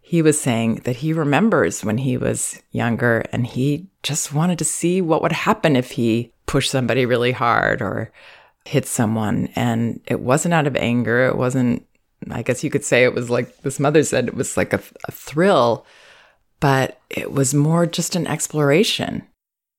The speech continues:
So if children explore this way and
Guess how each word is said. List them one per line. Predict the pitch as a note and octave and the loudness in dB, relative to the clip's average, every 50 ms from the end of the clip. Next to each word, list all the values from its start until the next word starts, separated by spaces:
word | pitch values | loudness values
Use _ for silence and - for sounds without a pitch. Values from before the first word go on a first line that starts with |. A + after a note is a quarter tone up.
| _ _ _ _ | _ _ _ _
So | - - - D#3+ D3 | -6 -2 0 2 2
if | C#3 B2 C#3 - | 2 2 0 -2
children | - F3 F3 F3+ G3+ G3+ | -4 -2 0 0 2 0
explore | G3 F#3+ - - - - D#3+ F#3 G#3 A3+ B3 | 0 -2 -2 -6 -8 -4 0 2 4 4 4
this | G3 D3+ D3 - - - | 4 2 -2 -2 -2 -2
way | C#3+ B2 A#2+ A#2+ A#2+ C3 D3+ - _ _ _ _ _ _ - | -2 0 0 0 -2 -2 -4 -6 _ _ _ _ _ _ -2
and | C#3+ C#3+ C#3+ C3+ C3 B2+ B2+ B2+ B2 A#2+ C3 - | -2 0 2 2 2 2 2 0 0 -2 -4 -8